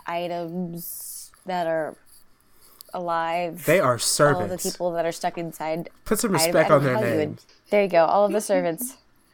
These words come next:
Speaker 1: She gets them involved in helping her put on Christmas, and the Beast hates Christmas because that's when he became the Beast.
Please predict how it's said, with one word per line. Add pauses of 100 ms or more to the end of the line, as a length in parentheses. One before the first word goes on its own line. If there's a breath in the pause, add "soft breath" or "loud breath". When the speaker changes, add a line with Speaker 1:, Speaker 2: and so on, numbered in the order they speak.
(160)
Speaker 1:
She
gets
them
involved
in
helping
her
put
on (420)
Christmas, (160)
and (220)
the
Beast
hates
Christmas
because
that's
when
he
became
the
Beast.